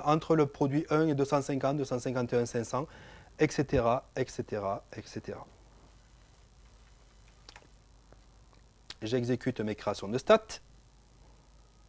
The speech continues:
Et je vais relancer mes deux requêtes. Plan d'exécution. Regardez,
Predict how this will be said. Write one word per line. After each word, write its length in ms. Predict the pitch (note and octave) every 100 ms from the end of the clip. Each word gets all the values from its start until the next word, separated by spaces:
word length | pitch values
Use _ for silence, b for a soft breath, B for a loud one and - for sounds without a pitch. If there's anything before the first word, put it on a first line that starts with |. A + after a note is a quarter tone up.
| - - - - - - b b b -
Et 140 | F3
je 100 | G3+
vais 120 | D3+
relancer 560 | D#3 G3+ D3 - C3 - - - - - - - - -
mes 160 | D3 E3+
deux 120 | F#3
requêtes. 420 | D#3+ B2 A2+ - - - - - - - - - - - - - - - - - - - - - - - - - - - - - - - - - - - - - - b b b b -
Plan 120 | E3+
d'exécution. 720 | D#3+ D3 C#3+ B2+ - C#3+ A#3 - - - - - - b b b b b - - -
Regardez, 480 | - C3+ D#3 D#3 E3+